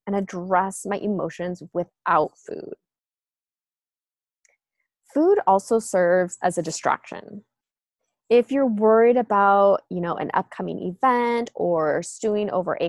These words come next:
conflict, for instance, you may focus on eating comfort food instead of dealing with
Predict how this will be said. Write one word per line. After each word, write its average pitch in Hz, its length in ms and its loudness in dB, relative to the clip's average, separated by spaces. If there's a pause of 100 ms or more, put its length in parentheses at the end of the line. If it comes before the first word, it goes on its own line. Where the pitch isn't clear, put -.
conflict, 220 640 -4
for - 140 -8
instance, 208 640 -8 (300)
you 285 120 2
may 330 140 0
focus 240 800 0
on 202 480 -2 (120)
eating 202 520 -4
comfort - 520 -4
food 156 320 -2
instead 180 300 -6
of 185 160 -4 (100)
dealing 175 500 -2
with 156 180 -4